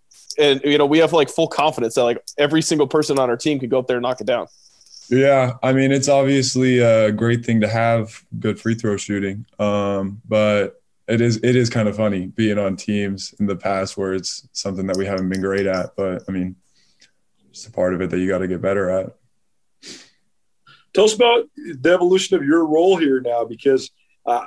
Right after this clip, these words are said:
Speaker 3: you, you kind of guys had to wait your turn. You played a lot of spot minutes, but then with the, sort of the abrupt departure of Michael Stedman, now you're in the starting lineup.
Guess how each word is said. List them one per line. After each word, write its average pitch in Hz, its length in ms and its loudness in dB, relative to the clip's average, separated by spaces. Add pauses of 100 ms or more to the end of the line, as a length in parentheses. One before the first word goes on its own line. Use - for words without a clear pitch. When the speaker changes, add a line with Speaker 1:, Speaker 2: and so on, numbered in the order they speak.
(120)
Speaker 3:
you, 135 240 0
you 143 100 -4
kind 175 200 4
of 151 100 -2
guys 165 220 4
had 160 140 2
to 143 40 0
wait 160 180 0
your 139 120 -6
turn. 160 240 -2
You 143 120 -6
played 160 180 2
a 151 40 2
lot 151 140 2
of 139 80 -2
spot 147 320 -2
minutes, 165 280 -2
but 135 160 -4
then 151 180 0
with 139 200 -2
the, 135 220 0
sort 160 240 0
of 147 80 0
the 139 80 2
abrupt 143 340 0
departure 151 460 -4
of 143 80 -2
Michael 143 260 -2
Stedman, 156 380 -2
now 147 100 2
you're 147 160 4
in 151 60 -2
the 139 60 -4
starting 151 360 2
lineup. 165 220 -2